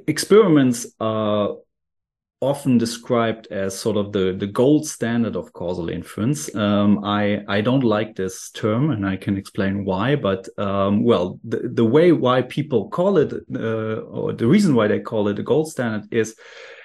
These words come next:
causal inference is about predicting the outcome of an action. And if you run an experiment, you do the action yourself, right? So since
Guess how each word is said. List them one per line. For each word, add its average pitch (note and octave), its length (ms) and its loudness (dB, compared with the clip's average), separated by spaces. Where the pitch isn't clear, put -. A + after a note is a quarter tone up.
causal D3 260 6
inference F#3 260 2
is D3+ 120 0
about C3+ 400 -2
predicting C#3 760 -4
the A#2 100 -4
outcome A2+ 380 -4
of G#2 140 -6
an F#2 100 -4
action. F3 520 -4
And B2 200 0
if D3+ 160 0
you C3 160 4
run C#3 180 0
an C#3 120 0
experiment, C#3+ 840 -4
you D3 140 -2
do F#3 280 0
the D#3 200 0
action - 320 -8
yourself, - 600 -8
right? C#3 240 -6
So F#2+ 380 0
since - 640 -6